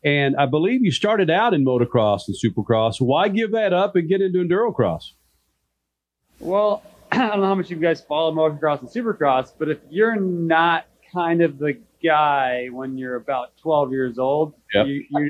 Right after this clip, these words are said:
Speaker 2: you might not, you might not get anywhere, right? So, um,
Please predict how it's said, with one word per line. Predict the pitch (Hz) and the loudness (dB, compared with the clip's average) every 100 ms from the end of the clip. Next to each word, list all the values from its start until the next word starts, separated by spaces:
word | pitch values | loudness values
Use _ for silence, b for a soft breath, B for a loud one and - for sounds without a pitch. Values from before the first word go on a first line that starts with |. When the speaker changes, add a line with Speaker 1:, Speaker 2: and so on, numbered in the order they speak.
| 147 | 0
Speaker 2:
you | 160 | 0
might | 170 160 | 0 0
not, | 156 165 - | 0 -2 -4
you | 156 | -6
might | 180 180 | -2 -2
not | 175 151 | -2 -4
get | 135 135 | -2 -4
anywhere, | 123 117 104 98 101 | -2 -6 -8 -12 -10
right? | 110 131 - _ _ _ _ | -4 -4 -4 _ _ _ _
So, | - 151 135 131 - _ _ _ _ | 0 2 4 2 -2 _ _ _ _
um, | - 156 156 147 143 | -4 0 2 0 -6